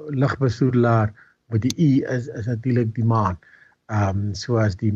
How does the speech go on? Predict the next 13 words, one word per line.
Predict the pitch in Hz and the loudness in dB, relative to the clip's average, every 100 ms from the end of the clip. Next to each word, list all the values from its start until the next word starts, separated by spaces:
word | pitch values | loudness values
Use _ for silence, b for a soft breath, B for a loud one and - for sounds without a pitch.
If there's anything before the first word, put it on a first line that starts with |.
| 101 | -2
volmaan | 95 135 120 120 113 110 113 | -4 -2 0 2 2 2 0
is | 123 110 - 113 | -4 -6 -8 -6
wat | 110 107 | -2 0
nou | 110 | 0
net | 107 107 107 _ 117 | 2 0 -2 _ -4
op, | 110 101 - | -2 -2 -6
uh, | 127 107 107 117 95 - _ | -10 -8 -8 -8 -12 -14 _
twee | 127 117 | 0 4
weke | 110 101 | 4 2
verby | 107 110 107 113 | 0 2 4 4
is | 117 | 4
of | 104 101 | 2 -2
so, | 135 120 | 2 2